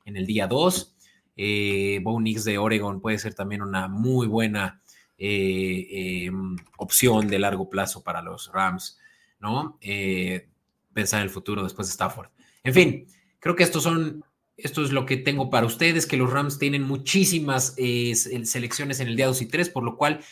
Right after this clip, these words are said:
son de los equipos también que yo creo que mejor se están preparando para el futuro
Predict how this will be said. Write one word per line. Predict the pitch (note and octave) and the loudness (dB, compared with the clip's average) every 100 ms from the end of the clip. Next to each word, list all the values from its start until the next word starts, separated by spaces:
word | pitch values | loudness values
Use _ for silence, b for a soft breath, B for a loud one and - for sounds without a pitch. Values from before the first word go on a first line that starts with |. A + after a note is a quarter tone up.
| B | B
son | - | -10
de | D3 | -4
los | C#3 B2 | -2 -4
equipos | - C#3 C3 | -6 -10 -6
también | B2+ C3+ | -4 -4
que | C3+ C3 | -4 -4
yo | C3 | -4
creo | C3 | -8
que | B2+ | -8
mejor | A#2+ A#2 - C#3 C3+ B2 | -6 -4 -2 2 2 2
se | - | -2
están | A#2 - A#2+ A#2 | -6 0 -2 0
preparando | A#2+ A#2 A#2 A#2+ | -2 0 0 0
para | A2 G2+ | -4 -8
el | |
futuro | - A2+ E3 F#3 F#3+ | -10 -2 4 4 4